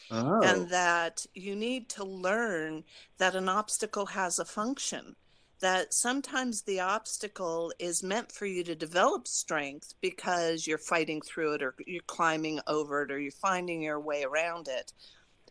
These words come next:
Speaker 2: Sometimes an obstacle is saying, "No, this isn't the path that's gonna take you where you wanna go. Full stop, turn around." And sometimes,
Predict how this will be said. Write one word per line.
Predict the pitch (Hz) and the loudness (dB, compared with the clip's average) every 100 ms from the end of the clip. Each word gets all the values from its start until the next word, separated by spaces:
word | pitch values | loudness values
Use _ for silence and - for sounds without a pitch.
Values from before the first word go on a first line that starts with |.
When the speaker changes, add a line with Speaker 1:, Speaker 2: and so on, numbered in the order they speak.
| _ | _
Speaker 2:
Sometimes | - - 269 392 - 285 226 190 | 2 6 6 4 -2 -2 0 -2
an | 190 185 | -2 -2
obstacle | 170 170 165 - 185 - 170 160 165 - 180 | -2 -4 -4 -6 -6 -2 0 2 0 -2 2
is | 170 165 160 | 6 6 4
saying, | - 185 175 | 2 0 -4
"No, | 185 175 | -2 -2
this | 170 190 185 | -2 0 0
isn't | 226 254 262 | 0 0 -2
the | 247 | -4
path | 220 214 208 - | -2 0 0 -2
that's | 185 - | -2 -2
gonna | - 190 170 | -2 -6 -6
take | - 190 - | -6 -6 -4
you | 185 | 0
where | 175 170 | 4 4
you | 170 | 2
wanna | 165 156 147 | 2 0 -2
go. | 147 180 147 131 | 2 6 6 4
Full | 135 - 202 202 | 0 -2 0 2
stop, | - - 185 147 - - | 0 4 4 2 -2 -8
turn | 170 170 | -6 -4
around." | 170 165 160 123 113 170 - - - _ _ - - _ _ | -4 -4 -4 -8 -10 -14 -18 -20 -20 _ _ -20 -20 _ _
And | 202 208 196 | -2 0 2
sometimes, | - 302 392 - 240 170 170 175 175 - | 4 2 0 -6 -4 -4 -4 -6 -6 -6